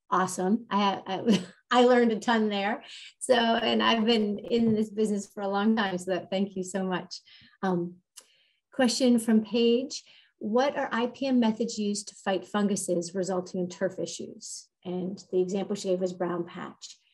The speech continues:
And I will ask Sharon to answer it, but before, i-, if you don't have a specific answer right now, Sharon, there are so many examples of pests that we're always dealing with. It's a sort of thing, um, we can get back to you on that.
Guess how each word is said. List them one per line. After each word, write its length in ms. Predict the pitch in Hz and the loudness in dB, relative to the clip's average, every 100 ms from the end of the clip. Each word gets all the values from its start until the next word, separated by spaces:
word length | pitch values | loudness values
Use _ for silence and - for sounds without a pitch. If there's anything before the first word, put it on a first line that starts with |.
| _ - | _ -4
And 180 | 196 - | -4 0
I 200 | 202 208 | 0 2
will 600 | 214 - 196 208 240 254 | 2 -2 -10 -2 2 4
ask 300 | 254 247 - | 4 2 0
Sharon 260 | 254 240 247 | 0 4 4
to 60 | 220 | 4
answer 280 | 220 220 214 | 2 0 -4
it, 100 | - | -4
but 180 | 190 | -6
before, 440 | 208 180 233 233 226 | -6 -6 0 2 0
i-, 240 | 214 214 | -2 -4
if 160 | 226 226 | -6 -2
you 60 | 240 | 0
don't 220 | 240 190 | 0 -2
have 160 | 214 | -4
a 40 | 220 | -4
specific 380 | - - 202 208 | -6 -6 -4 -4
answer 240 | 196 190 | -4 -2
right 200 | 196 220 | -2 -2
now, 200 | 208 214 | -2 -2
Sharon, 540 | 214 214 208 208 208 - _ _ _ _ 214 | -2 -4 -2 -2 -4 -6 _ _ _ _ -2
there 260 | 226 262 | 2 4
are 60 | 247 | 2
so 400 | - - 247 240 | 0 0 2 4
many 320 | 233 220 202 | 6 4 2
examples 600 | 180 196 202 202 196 185 | 0 -4 -4 0 0 2
of 200 | 185 185 | 0 -2
pests 220 | 185 - | -6 -4
that 100 | 190 | 0
we're 140 | 185 175 | 0 0
always 400 | 180 180 185 185 | 2 2 2 0
dealing 400 | 185 185 185 190 | 0 2 2 2
with. 220 | 214 220 _ _ - | 0 -2 _ _ -16
It's 120 | 220 | -6
a 60 | 214 | -6
sort 200 | 214 214 | 0 0
of 120 | 214 | 2
thing, 280 | 220 202 202 - - _ _ 190 | 2 2 0 -6 -20 _ _ -4
um, 380 | 185 180 180 - - | -2 -2 -6 -12 -14
we 380 | - - 220 220 | -12 -2 0 2
can 120 | 220 | 0
get 160 | 208 180 | 0 0
back 220 | 220 - | -2 -2
to 120 | - | -2
you 100 | 277 | 0
on 180 | 277 269 | 0 0
that. 240 | 269 269 | -2 -6